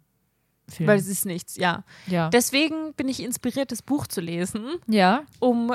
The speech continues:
Speaker 2: diese Lücken irgendwie so ein bisschen aufzufüllen.
Speaker 1: Ja. Aber sie haben auch sehr viele References gemacht. Sehr, sehr viele References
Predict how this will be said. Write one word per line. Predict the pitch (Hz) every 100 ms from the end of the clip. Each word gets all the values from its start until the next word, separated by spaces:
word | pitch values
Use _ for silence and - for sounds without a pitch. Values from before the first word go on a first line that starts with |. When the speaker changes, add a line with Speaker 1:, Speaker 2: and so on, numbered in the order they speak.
| -
Speaker 2:
diese | 220 233 226
Lücken | 247 - 359
irgendwie | - 208 202
so | 202
ein |
bisschen | 202 - 185
aufzufüllen. | 156 175 - - - 185 175 175 185 _
Speaker 1:
Ja. | 214 196 - - _ _ _ _ _ _ _ _ _ _ _ _ _ -
Aber | 233
sie | 269
haben | 269
auch | 262
sehr | - 220
viele | - 240 233 196 - -
References | 196 196 220 233 262 -
gemacht. | 240 262 - - -
Sehr, | - - 220
sehr | 202
viele | 165 185 180
References | 170 175 196 214